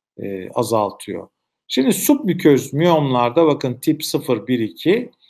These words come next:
üç santimden büyükse eğer tip iki miyomlarda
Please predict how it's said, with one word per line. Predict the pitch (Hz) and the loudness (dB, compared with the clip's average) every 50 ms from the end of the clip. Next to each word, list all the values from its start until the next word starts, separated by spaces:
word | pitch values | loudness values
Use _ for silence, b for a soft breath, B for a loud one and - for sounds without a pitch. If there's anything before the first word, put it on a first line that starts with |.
| b b b b b b _ _ | b b b b b b _ _
üç | 180 220 208 - | -4 -4 -4 -4
santimden | - - - 151 139 131 123 - - 117 117 117 117 117 113 107 | -4 0 2 2 2 2 -2 -6 -8 -6 -4 -4 -4 -4 -4 -4
büyükse | 127 143 156 147 143 - - - | -2 -2 -2 -2 -4 -6 -4 -2
eğer | 110 98 98 101 110 123 147 151 - - _ | -2 -2 -2 0 0 0 0 -2 -4 -10 _
tip | - - 135 - | -8 -8 -8 -8
iki | - - - 131 | -14 -10 -8 -6
miyomlarda | 120 117 110 104 98 95 95 98 98 98 95 95 - 135 165 185 180 b | -4 -4 -4 -4 -6 -8 -8 -8 -8 -10 -10 -2 2 2 2 2 0 b